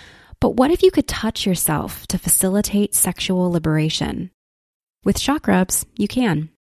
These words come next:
Shock Rubs is a woman-owned sexual wellness company that makes beautiful, handcrafted pleasure tools from pure crystal. These crystals are a natural, earth-made material that come with their own unique properties to help awaken higher levels of consciousness,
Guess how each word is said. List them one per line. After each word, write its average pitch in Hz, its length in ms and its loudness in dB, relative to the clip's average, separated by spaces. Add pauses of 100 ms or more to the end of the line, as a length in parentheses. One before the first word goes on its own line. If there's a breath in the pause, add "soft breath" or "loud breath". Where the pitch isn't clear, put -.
(480)
Shock 247 320 0
Rubs 269 200 2
is 196 140 0
a 196 60 6
woman-owned 190 840 0
sexual 240 600 0
wellness 185 380 2
company - 500 -4
that - 120 -4
makes 185 300 0
beautiful, 240 680 0
handcrafted 220 720 -4
pleasure 175 300 -2
tools 175 480 2
from 170 200 -2
pure 175 240 -2
crystal. - 560 -6 (800)
These 233 160 0
crystals 269 480 2
are 208 160 2
a 196 80 2
natural, 202 680 2
earth-made 214 360 2
material 190 720 0
that - 140 -2
come 202 260 4
with 196 160 4
their - 180 0 (140)
own 247 300 2
unique 202 320 0
properties 165 580 0
to - 80 0
help 175 180 2
awaken 165 440 0
higher 233 360 0
levels 214 300 2
of 185 80 -4
consciousness, 226 720 0